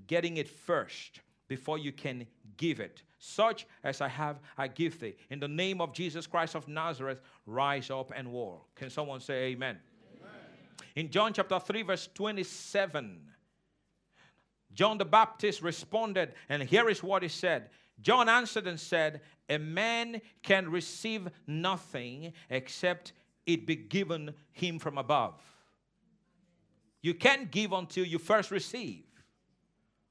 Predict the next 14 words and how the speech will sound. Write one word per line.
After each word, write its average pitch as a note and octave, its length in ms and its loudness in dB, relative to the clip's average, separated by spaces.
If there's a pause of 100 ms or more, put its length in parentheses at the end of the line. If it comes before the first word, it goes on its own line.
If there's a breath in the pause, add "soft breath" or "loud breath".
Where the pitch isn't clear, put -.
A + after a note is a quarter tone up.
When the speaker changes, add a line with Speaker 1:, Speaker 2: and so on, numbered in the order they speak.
Speaker 1:
"I F3 160 10
delivered F#3 680 2
to - 80 -4
you F#3 420 -4 (500 loud breath)
that F#3 280 6
which E3 380 -2
I E3+ 140 6
also F#3 600 -2
received." E3+ 640 -4
And C3 180 -4 (240 loud breath)
receiving E3+ 800 -4 (100)
comes E3+ 560 -4 (680 soft breath)
by C3+ 120 2
revelation. C3 640 -2